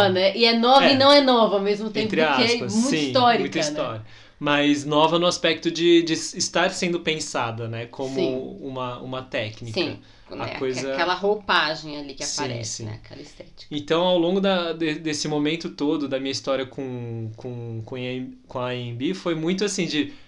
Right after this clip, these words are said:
Speaker 1: é, fazer a aula e logo em seguida fazer uma releitura e ver como é que isso pode ser aplicado e testando isso no breaking, né? O
Speaker 2: Entendi.
Speaker 1: tempo todo fazendo paralelo.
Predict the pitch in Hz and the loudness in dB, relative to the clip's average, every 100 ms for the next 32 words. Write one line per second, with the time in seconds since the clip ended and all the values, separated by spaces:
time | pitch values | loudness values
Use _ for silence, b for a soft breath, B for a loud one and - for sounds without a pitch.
0 | B - 139 131 123 156 147 202 202 175 | B -6 -2 -2 -2 -2 2 4 6 6
1 | 190 233 294 B B B 156 156 175 190 | 4 2 -4 B B B 2 4 4 4
2 | 190 190 165 180 180 185 170 170 165 165 | 2 -2 -4 -2 -2 0 0 0 0 2
3 | 175 170 180 180 185 170 170 185 190 190 | 2 2 2 2 4 2 2 0 0 0
4 | 190 185 - 160 156 165 160 151 - 139 | -4 -4 0 0 2 -4 -4 -8 -2 0
5 | 151 165 170 170 160 - 147 160 151 160 | 0 -2 -2 -4 -6 -4 -4 -2 -2 -2
6 | - 156 151 139 123 113 113 117 113 117 | -4 -6 -6 -2 -2 -4 -8 -10 -8 -6
7 | 151 160 - 156 156 - 151 147 147 147 | -4 -4 -4 -4 -4 -4 -4 -4 -4 -4
8 | 151 151 113 101 104 | -4 -6 -8 -10 -14